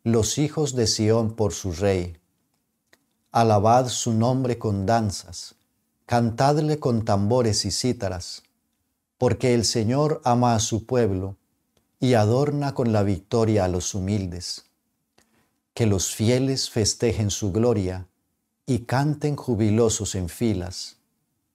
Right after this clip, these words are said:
con vítores a Dios en la boca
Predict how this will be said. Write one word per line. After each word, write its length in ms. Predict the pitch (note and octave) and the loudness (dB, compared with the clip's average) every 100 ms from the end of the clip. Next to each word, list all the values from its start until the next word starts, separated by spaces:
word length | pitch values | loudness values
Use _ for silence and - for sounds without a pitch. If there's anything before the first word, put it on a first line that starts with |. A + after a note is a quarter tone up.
| _ | _
con 300 | - A#2+ A2+ | -2 0 2
vítores 580 | C3 D3 B2+ G#2 F#2+ - | 2 2 2 0 0 -2
a 140 | - G#2+ | -2 -2
Dios 360 | G2+ B2 A#2+ | 0 0 0
en 140 | A#2 G2+ | -2 -2
la 100 | F#2+ | 0
boca 520 | G#2 C3 - F#2 F2 | 0 -2 -4 -12 -14